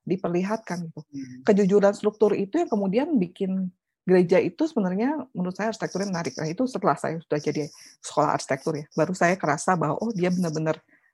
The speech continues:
Speaker 1: yang mana yang, eh, ringan, yang mana yang masif, yang mana yang berat sebagai, eh, penopang strukturalnya benar-benar,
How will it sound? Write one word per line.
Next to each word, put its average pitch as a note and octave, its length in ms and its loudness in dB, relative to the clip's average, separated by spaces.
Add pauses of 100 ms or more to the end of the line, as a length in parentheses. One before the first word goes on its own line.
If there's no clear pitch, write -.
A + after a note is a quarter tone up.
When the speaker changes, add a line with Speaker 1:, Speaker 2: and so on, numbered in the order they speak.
(460)
Speaker 1:
yang G#3 180 6
mana G#3 320 4
yang, G#3 380 2 (240)
eh, F#3+ 160 4
ringan, G3+ 560 4
yang F#3+ 100 0
mana G3+ 300 2
yang G3+ 320 4
masif, D4 560 4
yang G3 160 0
mana G#3+ 240 2
yang G3+ 80 2
berat F#3 320 4 (240)
sebagai, F3 720 2
eh, F3+ 160 -4
penopang F3+ 420 2
strukturalnya F3 720 0
benar-benar, F3 480 -2